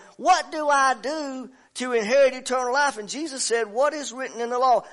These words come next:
How do you read it? What is your interpretation of the word?" And so he says, <clears throat> he, he responds to Jesus by saying,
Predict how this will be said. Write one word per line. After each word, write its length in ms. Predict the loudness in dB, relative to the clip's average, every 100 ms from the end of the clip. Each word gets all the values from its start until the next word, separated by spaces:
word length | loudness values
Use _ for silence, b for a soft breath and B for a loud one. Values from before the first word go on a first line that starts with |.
| B B
How 420 | -2 2 2 0
do 300 | -6 -10 -10
you 400 | -10 -10 -10 -10
read 380 | -8 -8 -6 -2
it? 240 | -2 -4
What 480 | -2 2 2 2 -4
is 300 | -4 -4 -4
your 200 | -6 -4
interpretation 1400 | -4 -4 -2 -2 0 -4 -6 0 0 0 -4 -2 -2 -6 b b b b
of 180 | 2 2
the 100 | 2
word?" 540 | 4 4 4 2 -8 -20 _ _ _ _ _ _ _ _ _ _ _ B B 2
And 140 | 4
so 200 | 6 6
he 200 | 4 0
says, 400 | 2 4 2 0 -14 -6
<clears throat> 280 | 0 0 0
he, 140 | -8 -6
he 220 | -2 -2
responds 540 | 0 0 4 4 2
to 60 | -4
Jesus 420 | -4 -2 -2 -2
by 180 | 2 2
saying, 400 | 0 0 -2